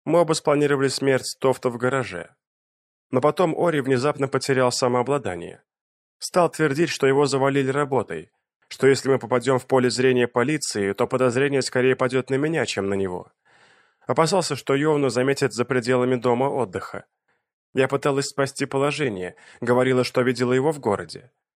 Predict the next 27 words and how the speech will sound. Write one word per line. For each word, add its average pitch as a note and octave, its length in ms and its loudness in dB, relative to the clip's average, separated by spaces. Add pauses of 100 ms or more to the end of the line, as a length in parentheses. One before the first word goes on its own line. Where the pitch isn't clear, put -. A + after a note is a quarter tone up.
(280)
Хотела C#3 420 2
убедить B2+ 460 0
Ори, C3+ 280 2
что B2+ 200 -2
если C3 300 0
Йовна B2+ 320 2
начнут B2 380 0
искать, C3 500 -2
то B2+ 120 2
именно C#3 340 -2
здесь, B2+ 440 -4
в - 40 -6
Рейкьявике, C#3 680 -4 (180)
а A#2 100 0
не A#2+ 120 4
вдали D3+ 280 -2
от A#2 160 -2
города. F#2 400 -6 (1040)
Думаю, D#3+ 300 2
что D3+ 200 0
неплохо C#3+ 420 0
сыграла B2+ 480 0
женщину B2+ 440 0
на A#2+ 120 2
грани A#2+ 260 0
нервного A#2 440 0
срыва. F#2 500 -10